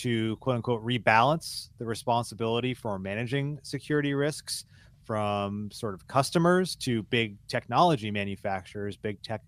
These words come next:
companies. And then it also stakes out an effort to establish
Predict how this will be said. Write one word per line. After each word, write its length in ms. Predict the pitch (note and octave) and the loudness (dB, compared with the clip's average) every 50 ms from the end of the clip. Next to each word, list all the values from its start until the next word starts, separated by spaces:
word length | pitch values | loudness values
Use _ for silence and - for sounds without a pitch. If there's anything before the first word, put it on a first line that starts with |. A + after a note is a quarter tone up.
| - - - - | -18 -20 -14 -4
companies. 680 | - D#3 D#3+ - A#2+ F2+ E2 D2+ - - - - - - - _ | -2 -2 0 0 -4 -6 -6 -10 -10 -10 -10 -10 -12 -16 -14 _
And 140 | C#3+ D3 E3 | -2 2 4
then 80 | E3+ | 6
it 80 | E3+ E3+ | 8 8
also 260 | F3 F3+ - - D#3 | 8 8 6 2 -2
stakes 340 | C3 - - C#3+ C3+ - - | 0 2 0 0 0 2 2
out 340 | C#3 B2+ B2+ B2+ B2+ - - | 2 4 4 2 2 -2 -6
an 180 | C#3 A#2+ A#2+ A#2+ | -8 -6 -2 -2
effort 420 | A#2+ A#2 - B2 B2 A#2 A2 - - | -2 -2 -2 -2 -4 -4 -4 -8 -10
to 680 | - B2 A#2+ A#2 A2+ A2+ A2+ A2 A2 A2 A2 A2+ A2 - | -6 -4 -2 -2 0 -2 -2 -2 -2 -4 -4 -6 -8 -12
establish 720 | A#2+ A2 - - B2 A#2 A#2 G#2+ A2+ A#2 A2 - - - | -14 -12 -4 0 2 2 2 2 0 -2 -2 -4 -6 -10